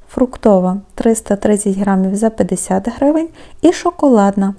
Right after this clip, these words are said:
п'ятдесят гривень також за триста тридцять грамів. Ще є ось такий варіант сухих сніданків сімдесят гривень та тридцять копійок за пів кілограма. Старт подушечки двадцять п'ять тридцять,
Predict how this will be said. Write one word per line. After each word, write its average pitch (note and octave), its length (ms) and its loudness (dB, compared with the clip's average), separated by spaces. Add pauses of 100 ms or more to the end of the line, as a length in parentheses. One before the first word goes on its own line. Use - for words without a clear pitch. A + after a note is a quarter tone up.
(100)
п'ятдесят G#3+ 520 2
гривень F4 440 0
також A#3 340 0
за A#3 200 2
триста A#3 440 -2
тридцять G3+ 440 -4
грамів. F#3+ 360 -2 (320)
Ще - 220 0
є G#3 140 0
ось B3+ 160 2
такий G3 300 -2
варіант A3 320 0
сухих B3 340 0
сніданків B3 760 0 (220)
сімдесят G#3 640 -2
гривень G3 340 0
та G#3+ 140 -4
тридцять G#3 400 -4
копійок F4+ 460 0
за C4 120 0
пів A#3 320 -4
кілограма. G3 640 -2 (580)
Старт - 600 -2 (320)
подушечки D4 760 -2 (440)
двадцять A3 460 0
п'ять F#4 240 -4
тридцять, G#3 460 0